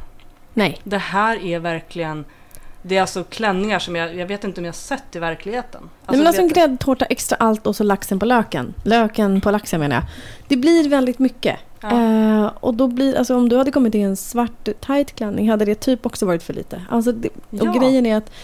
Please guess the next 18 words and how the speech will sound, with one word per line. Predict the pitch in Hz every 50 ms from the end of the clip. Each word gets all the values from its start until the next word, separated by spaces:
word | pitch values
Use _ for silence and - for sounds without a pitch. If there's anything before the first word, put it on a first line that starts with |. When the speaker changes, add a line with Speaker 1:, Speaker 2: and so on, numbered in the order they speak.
| - - -
Speaker 1:
Men | - 196
för | - - 190
lite | 180 175 170 - - 175
för | - 185 170
vem? | 175 208 190 143 143 - - - - - - - - - -
Nej, | - 254
men | 285 294
alltså, | 285 254 277
det | 285
är | 262
själva | - - 294 277 262 262 262
hela | 247 254 277 262 262
grejen, | 247 285 302 294 247 185 170 165 165 170
att | 208 -
det | - 226
blir | 214 233 254 240 226
så | - -
här, | 180 175 170 170 175